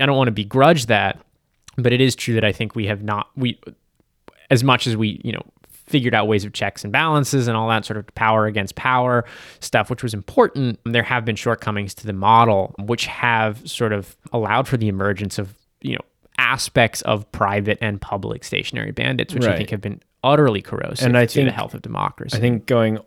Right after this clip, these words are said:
Speaker 2: all the way back to the beginning and talking about this devolution of power to state levels and this sort of making government power more susceptible to moneyed interests,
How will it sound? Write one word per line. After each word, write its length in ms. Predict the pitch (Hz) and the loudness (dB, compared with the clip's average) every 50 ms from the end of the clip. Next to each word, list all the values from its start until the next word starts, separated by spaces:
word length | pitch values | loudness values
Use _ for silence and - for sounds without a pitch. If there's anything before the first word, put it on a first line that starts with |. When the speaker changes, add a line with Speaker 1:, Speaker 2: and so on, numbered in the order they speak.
| _ _ | _ _
Speaker 2:
all 280 | - 123 123 127 131 131 | -2 2 4 4 4 4
the 100 | 131 127 | 4 4
way 220 | 123 120 117 113 | 6 6 6 4
back 560 | 104 - 104 98 98 95 95 - - - - - | 4 2 -2 -2 -2 -4 -8 -10 -14 -18 -20 -20
to 100 | - - | -12 -10
the 80 | 110 98 | -10 -8
beginning 720 | 98 101 98 101 - 101 95 90 82 90 98 98 - - - _ _ _ - | -6 -8 -8 -6 -6 -6 -6 -8 -10 -12 -16 -16 -18 -20 -20 _ _ _ -8
and 640 | 123 104 98 98 95 90 90 90 90 92 92 - - - | -4 -2 -2 0 0 0 -2 -2 -4 -4 -6 -8 -8 -2
talking 380 | - 117 98 90 - - 104 98 | 2 4 4 4 4 2 2 2
about 380 | 92 87 87 87 82 - - _ _ - - - - - - - _ _ _ _ _ _ _ _ _ | 4 2 2 0 0 -4 -6 _ _ -20 -20 -20 -20 -20 -20 -20 _ _ _ _ _ _ _ _ _
this 280 | - 117 104 98 - - | 2 2 2 2 2 2
devolution 580 | - 120 107 95 104 104 98 95 - - 104 | 4 4 4 6 4 4 4 2 2 -2 -4
of 100 | 95 - | -6 -6
power 340 | - - 85 85 87 85 85 | -8 -10 -8 -6 -6 -6 -8
to 80 | 87 - | -8 -10
state 400 | - - - 135 120 123 117 - | -10 -2 2 2 4 4 2 0
levels 680 | 104 104 98 92 92 92 92 92 90 92 90 - - 95 | -2 -2 -2 0 0 0 0 0 0 -2 -2 -4 -6 -6
and 120 | 92 87 | -6 -6
this 140 | 87 85 - | -6 -6 -6
sort 400 | - - - - - 107 95 90 | -8 -8 -8 -6 -4 -4 -2 -2
of 340 | 87 87 85 82 85 - - _ - | -2 -4 -6 -8 -10 -16 -12 _ 0
making 720 | 113 113 123 127 123 - 139 127 120 117 110 107 104 98 - _ _ _ _ _ _ _ _ - | 4 4 4 4 4 4 4 4 4 2 2 0 -2 -4 -6 _ _ _ _ _ _ _ _ 0
government 520 | - 107 107 104 110 110 101 98 104 101 | 2 2 2 2 0 -2 -2 -2 -4 -4
power 420 | - - 101 98 95 95 95 95 90 | -6 -4 -2 -2 0 0 0 -2 -2
more 260 | 90 95 104 107 101 95 | -2 0 2 2 2 0
susceptible 800 | - - 113 - - 107 95 90 - - 101 85 98 95 90 | 0 -2 -2 -2 -2 -4 -4 -6 -6 -6 -6 -4 -2 -2 -2
to 120 | 87 - 120 | -2 -4 -4
moneyed 340 | 117 101 95 95 95 90 90 | -4 -2 -2 -2 -4 -4 -4
interests, 800 | 87 85 85 - - 98 90 90 - - - - - - - | -6 -6 -6 -4 -2 -2 -2 -2 -4 -6 -6 -6 -6 -6 -6